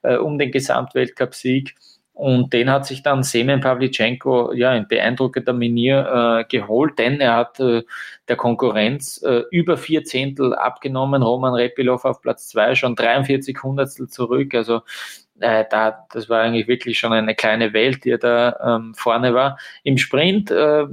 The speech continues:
ja, hat, äh, Semen Pawlitschenko es ein bisschen spannender gemacht, hat dann erst im unteren Streckenabschnitt, äh, die ganze Zeit rausgeholt und dann um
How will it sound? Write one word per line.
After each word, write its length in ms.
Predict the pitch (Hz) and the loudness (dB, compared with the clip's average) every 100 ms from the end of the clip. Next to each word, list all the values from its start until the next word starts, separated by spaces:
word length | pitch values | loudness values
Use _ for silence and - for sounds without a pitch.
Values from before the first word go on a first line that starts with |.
| - 135 | -12 -2
ja, 360 | 151 156 113 | 2 2 0
hat, 220 | 123 - 131 | -2 -4 0
äh, 200 | 127 127 | 0 0
Semen 320 | 139 139 139 | 0 0 0
Pawlitschenko 920 | 139 131 139 139 139 135 135 135 131 | 0 0 0 0 -4 -2 0 2 2
es 360 | - 135 131 - | 2 0 -2 -2
ein 200 | 135 135 | -2 2
bisschen 400 | 156 165 - 160 | 0 0 0 0
spannender 500 | - 151 160 156 156 | 0 0 0 -2 -2
gemacht, 480 | 151 147 151 - 139 | -2 -2 -2 0 -4
hat 160 | 139 | -4
dann 120 | 147 | -4
erst 220 | 123 139 156 | -2 -2 -4
im 120 | 151 | -4
unteren 460 | 180 175 170 156 | 0 2 2 0
Streckenabschnitt, 920 | 135 - 143 - 131 135 - 135 135 | -2 -2 -2 -2 -2 -2 -4 -6 -2
äh, 100 | 131 | -2
die 160 | 131 135 | -4 -2
ganze 320 | 131 131 135 | -2 -2 -6
Zeit 320 | 131 117 131 | -2 0 0
rausgeholt 480 | 123 127 - 123 123 | 0 -2 0 -2 0
und 160 | 135 123 | -2 -2
dann 180 | 123 127 | -2 -2
um 140 | 120 | -4